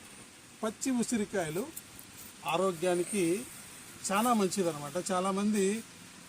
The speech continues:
దీన్ని ఊరగాయ చేసుకొని తింటూ ఉంటారు. ఊరగాయ కూడా మంచిదే, కానీ ఊరగాయకి బీపీ ఉన్న వాళ్ళు ఊరగాయ తినలేరు కదా, ఎందుకంటే దాంట్లో ఉప్పు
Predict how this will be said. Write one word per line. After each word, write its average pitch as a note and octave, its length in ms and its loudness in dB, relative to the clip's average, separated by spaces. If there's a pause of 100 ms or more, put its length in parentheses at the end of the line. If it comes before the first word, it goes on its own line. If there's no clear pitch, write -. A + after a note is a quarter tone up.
(160)
దీన్ని G3+ 340 6 (360)
ఊరగాయ A#3+ 380 6
చేసుకొని G#3 380 2
తింటూ F3 260 0
ఉంటారు. D#3+ 300 0 (180)
ఊరగాయ G#3 300 2 (100)
కూడా A#3 140 2 (120)
మంచిదే, F#3+ 400 4 (600)
కానీ G#3 200 2 (180)
ఊరగాయకి A#3+ 560 2 (320)
బీపీ B3 300 2 (140)
ఉన్న A#3 120 2 (120)
వాళ్ళు A#3 200 2 (100)
ఊరగాయ A3 340 2
తినలేరు G#3 380 4
కదా, F3+ 120 2 (100)
ఎందుకంటే G3 440 2 (600)
దాంట్లో F3 220 2 (100)
ఉప్పు G#3 180 -2